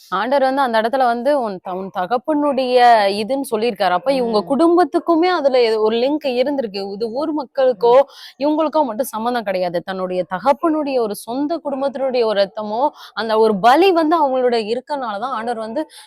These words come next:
Speaker 1: "நீ கண்டிப்பா நீ உடைச்சா மட்டும்தான் அடுத்து வந்து இது கிரியே பண்ண முடியும்" அப்படிங்கிற மாதிரி ஆண்டவர் வந்து அந்த இடத்துல ஸ்பெசிஃபிக்கா இது பண்ணியிருக்காரு.
Speaker 2: ஆ, இப்ப பாத்தீங்க அப்படின்னா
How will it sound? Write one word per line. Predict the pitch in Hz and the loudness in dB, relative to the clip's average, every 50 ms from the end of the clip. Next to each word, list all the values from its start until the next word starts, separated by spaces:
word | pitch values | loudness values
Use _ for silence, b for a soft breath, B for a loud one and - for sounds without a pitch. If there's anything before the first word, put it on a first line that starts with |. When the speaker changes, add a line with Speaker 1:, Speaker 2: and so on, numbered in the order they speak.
| B | B
Speaker 1:
"நீ | B 185 190 180 | B -6 -6 -2
கண்டிப்பா | - 196 208 247 247 294 302 247 330 330 | -2 -2 -2 -2 -2 -4 -2 -2 -2 -2
நீ | 302 285 247 | 0 -2 -2
உடைச்சா | 214 180 170 180 196 196 - 208 - 349 339 320 | -2 0 0 0 2 2 0 0 0 -2 -2 0
மட்டும்தான் | 269 240 226 196 226 233 254 285 349 370 - - | 0 -2 -2 -2 -2 -2 -2 -2 -2 -2 -4 -6
அடுத்து | - 185 196 202 226 - - 254 | -6 -6 -6 -6 -6 -6 -6 -6
வந்து | 220 214 226 240 302 254 | -6 -4 -4 -4 -4 -4
இது | 202 202 226 202 - - | -6 -6 -8 -10 -8 -6
கிரியே | 226 240 240 247 254 262 269 | -6 -4 0 2 2 2 2
பண்ண | 269 - 196 190 202 | 2 -2 -6 -6 -6
முடியும்" | 214 196 190 190 196 208 208 | -6 -6 -6 -6 -4 -4 -6
அப்படிங்கிற | 185 175 175 190 202 190 180 175 | -6 -6 -8 -8 -8 -8 -8 -6
மாதிரி | 175 175 196 277 277 214 | -6 -4 -4 -4 -4 -4
ஆண்டவர் | 185 180 180 170 170 190 | -6 -8 -8 -8 -10 -10
வந்து | 190 | -12
அந்த | 175 165 165 | -12 -12 -14
இடத்துல | 156 - 202 | -14 -14 -16
ஸ்பெசிஃபிக்கா | 202 - - 180 170 - 208 202 196 190 202 180 | -14 -12 -12 -10 -8 -6 -6 -6 -6 -6 -6 -6
இது | 170 170 156 | -6 -8 -10
பண்ணியிருக்காரு. | 165 160 165 160 - - 165 - _ b b b b b b b _ _ _ - 202 | -12 -14 -16 -16 -14 -16 -16 -18 _ b b b b b b b _ _ _ -2 0
Speaker 2:
ஆ, | 220 214 196 | 0 0 0
இப்ப | 185 - 208 220 226 - 285 247 | -2 -4 -6 -6 -2 -2 0 4
பாத்தீங்க | - 262 247 214 254 240 254 247 | 4 4 4 4 2 0 0 -2
அப்படின்னா | 208 180 180 175 175 175 175 196 240 277 | -2 -2 -4 -6 -4 -2 0 2 2 2